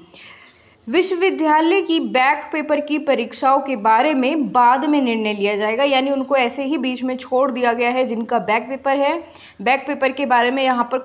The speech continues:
कोई इन्होंने अपना निर्णय नहीं लिया है, कहा है कि बाद में देखा जाएगा। इससे पहले चार मई को इलाहाबाद विश्वविद्यालय संगठित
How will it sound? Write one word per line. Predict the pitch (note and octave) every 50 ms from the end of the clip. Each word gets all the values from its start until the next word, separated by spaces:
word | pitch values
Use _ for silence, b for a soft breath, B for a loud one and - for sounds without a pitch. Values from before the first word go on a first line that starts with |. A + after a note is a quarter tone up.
| - -
कोई | D#4 F4 F#4 F#4+ F#4 F4+
इन्होंने | E4 D4+ C#4+ C#4+ C#4+ C#4+ C#4 C#4+ D4 D4
अपना | D4 B3+ - A#3 B3 C4
निर्णय | C4 B3+ A#3 A#3 A#3 A#3 A#3+ B3
नहीं | A#3+ A3+ G#3 G#3 A3+ B3+ C#4
लिया | C#4+ C4 C4 C4 C4+
है, | C4 C#4+ D4
कहा | D4 - A3+ A3+ A#3 B3
है | C4 B3+ C4+ B3+
कि | - C#4+ B3+
बाद | F3+ G3+ F#3+ G#3 A3 A3+
में | C4 C#4 B3+
देखा | B3+ B3+ B3+ B3+ B3+ B3
जाएगा। | A#3 B3+ B3+ B3 A#3+ C4 C#4 D#4+ F4+ - - B B B B B B B B B B _ _ _ _ -
इससे | - D#4 D#4 D#4 E4+ G4 G4
पहले | G4 E4 D#4+ D#4 E4 E4+ F4 G4 G4+
चार | F#4+ - D4+ C#4 C#4 D4+ D#4 D4+
मई | D#4 D#4 D#4 D#4
को | D#4 D#4 D#4 D4+
इलाहाबाद | D4 C#4+ C#4+ C4+ C4+ C4 C#4 C#4+ D4 C4+
विश्वविद्यालय | C4 A#3 B3+ A#3+ - - A3+ B3 B3 G3+ G3+ G#3+ A#3+ B3+ B3 B3 C4+ C#4+ C#4+ D4+ D#4 D#4+ D#4+
संगठित | D#4+ - - A#3+ A#3+ A#3+ A#3+ A#3+ A#3+ A#3+ C#4+ D4+ D4 F4